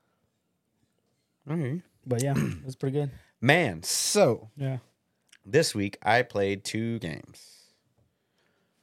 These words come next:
Speaker 1: I played a lot of Brotato 'cause I'm trying to complete the last difficulty of that.
Speaker 2: Okay.
Speaker 1: I'm on difficulty five out of, so it's zero, one, two, three, four, and five, and I'm trying to complete this one.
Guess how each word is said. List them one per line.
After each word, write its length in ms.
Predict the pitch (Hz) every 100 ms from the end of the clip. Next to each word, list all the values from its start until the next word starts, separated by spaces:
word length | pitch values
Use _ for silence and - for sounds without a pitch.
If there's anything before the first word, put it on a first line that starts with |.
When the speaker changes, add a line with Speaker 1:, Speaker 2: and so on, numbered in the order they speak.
| _ _ 101
Speaker 1:
I 200 | 107 110
played 560 | 117 107 104 104 98 -
a 40 |
lot 220 | 101 110 107
of 60 |
Brotato 760 | 107 127 127 139 135 143 151 165
'cause 120 | 139
I'm 80 | 120
trying 180 | 131 123
to 60 |
complete 300 | 117 113 123
the 80 | 107
last 320 | 107 117 113
difficulty 500 | 117 110 117 113 120
of 80 | 104
that. 300 | 110 131 - _ - - 147
Speaker 2:
Okay. 180 | 139
Speaker 1:
I'm 60 | 127
on 180 | 107 101
difficulty 440 | 107 104 110 107
five 360 | 95 101 104 104
out 140 | 98
of, 160 | 92 87 - _ _ _ _ _ _
so 140 | - 104
it's 120 | 87
zero, 220 | 104 110
one, 160 | 104 104
two, 120 | 107
three, 160 | 104 104
four, 220 | 101 95
and 80 | 98
five, 380 | 104 104 107 110
and 80 | 95
I'm 60 |
trying 200 | 90 95
to 40 | 90
complete 380 | 87 - 98 -
this 220 | 101 -
one. 220 | 101